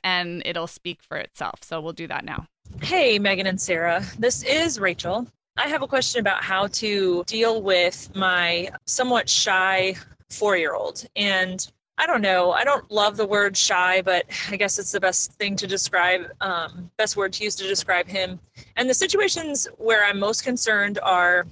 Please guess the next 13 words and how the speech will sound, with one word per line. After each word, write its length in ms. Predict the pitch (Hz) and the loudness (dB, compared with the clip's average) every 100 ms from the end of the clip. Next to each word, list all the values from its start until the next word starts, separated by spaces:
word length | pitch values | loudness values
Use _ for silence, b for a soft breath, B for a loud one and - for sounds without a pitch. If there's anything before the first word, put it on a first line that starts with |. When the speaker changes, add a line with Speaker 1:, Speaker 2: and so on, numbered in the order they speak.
| - | -4
Speaker 2:
for 140 | 294 | 0
example, 580 | 269 226 226 220 214 208 - - - | 2 2 0 2 0 0 -6 -14 -4
um, 280 | 214 196 190 | 0 0 0
we 140 | 220 | 0
go 160 | 214 208 | 2 2
to 100 | 208 | 2
the 80 | 208 | -2
gym 300 | 175 196 190 | 0 0 0
often 520 | 180 180 - 185 175 | 0 0 -2 -4 -2
and, 540 | 180 175 175 170 175 | -2 -2 -2 -4 -6
um, 260 | - 175 165 | -4 -4 -2
we're 120 | 190 | -2
leaving 540 | 208 220 220 214 208 | 0 0 2 0 0